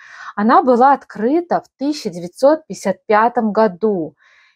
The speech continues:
И, м, очень имеет богатую историю. Также на детской железной дороге имеется три станции: Заслоново, Пионерская техническая и Сосновый Бор.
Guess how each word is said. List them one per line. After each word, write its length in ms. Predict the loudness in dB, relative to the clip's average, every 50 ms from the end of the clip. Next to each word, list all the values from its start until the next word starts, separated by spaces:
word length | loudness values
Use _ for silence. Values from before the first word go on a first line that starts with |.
| _ _ -6
И, 280 | -4 -2 0 2 2
м, 840 | 4 4 2 2 0 -4 -12 -16 -16 -16 -18 -18 -18 -16 -14 -12 -6 0
очень 480 | 2 2 2 2 0 -6 -4 -4 -2
имеет 380 | -2 -2 -2 0 -2 -4 -4 -2
богатую 560 | -4 -2 0 2 2 2 0 -2 -6 -10 -10
историю. 600 | -10 -12 -14 -8 -4 0 2 2 2 2 0 0 0
Также 360 | 0 -2 -2 -2 -4 -6 -4
на 140 | -4 -4 -4
детской 320 | -4 -6 -6 -8 -14 -14
железной 400 | -10 -6 -4 -4 -4 -4 -6 -2
дороге 480 | 0 0 2 2 2 0 2 0 0 0 0
имеется 460 | -2 -2 0 0 0 -2 -2 -4 -10
три 360 | -8 _ -2 -2 -2 -2 -4 -6
станции: 840 | -10 -8 -4 -2 0 0 0 -2 -6 _ _ -16 -14 -14 -12 -12 -8
Заслоново, 840 | -4 -2 -2 -2 -4 -8 -4 0 2 2 4 2 2 2 0 0
Пионерская 680 | -2 0 -2 -2 -2 0 2 0 0 0 0 -2 -4 -4
техническая 720 | -4 -4 -10 -8 -8 -8 -8 -8 -14 -10 -2 -2 0 0
и 200 | 0 -2 -4 -4
Сосновый 640 | -4 -4 -8 -10 -8 -6 -2 -2 0 0 0 -2 -4
Бор. 260 | -4 -6 -8 -8